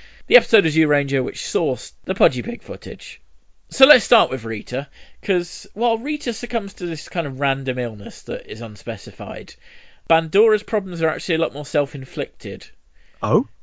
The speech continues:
Speaker 1: Well, she spent a hundred and seventy million years asleep, and so she woke up with the munchies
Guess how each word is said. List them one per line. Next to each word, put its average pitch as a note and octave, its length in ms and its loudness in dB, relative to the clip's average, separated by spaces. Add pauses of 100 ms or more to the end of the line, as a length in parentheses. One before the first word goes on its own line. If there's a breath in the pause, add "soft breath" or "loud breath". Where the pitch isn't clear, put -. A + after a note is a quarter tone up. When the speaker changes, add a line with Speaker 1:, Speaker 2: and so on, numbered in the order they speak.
(300)
Speaker 1:
Well, A3 220 -4
she C4+ 160 -6
spent C4+ 260 -2
a A3 80 -2
hundred A#3 280 -6
and G#3 80 -12
seventy G3 380 -6
million E3+ 360 -2
years D3 280 -2
asleep, - 540 -6 (800 soft breath)
and C#3 240 0
so D3+ 200 2
she D#3 160 -4
woke F3+ 280 2
up - 120 0
with D3+ 140 -2
the D#3+ 60 -2
munchies A#2+ 680 -4